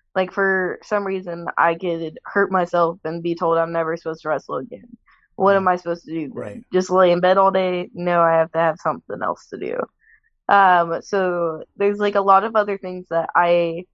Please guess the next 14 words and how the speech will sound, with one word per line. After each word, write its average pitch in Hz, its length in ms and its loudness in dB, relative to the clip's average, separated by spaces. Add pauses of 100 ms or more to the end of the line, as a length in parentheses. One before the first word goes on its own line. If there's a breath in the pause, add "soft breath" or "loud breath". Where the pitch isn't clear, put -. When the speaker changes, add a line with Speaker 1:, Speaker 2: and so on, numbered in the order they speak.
(320)
Speaker 1:
am, 170 360 2
like, 165 180 -6 (120)
interested 247 460 -2
in. 165 240 -4
Like, 151 160 -6
I'm 175 160 2
interested 180 640 -2
in 214 120 -4
art. 196 500 -2 (400)
Um, 170 460 -2
I 175 420 0
love 175 300 -6 (140)
theater. 190 640 -6 (520)
Uh, 170 520 0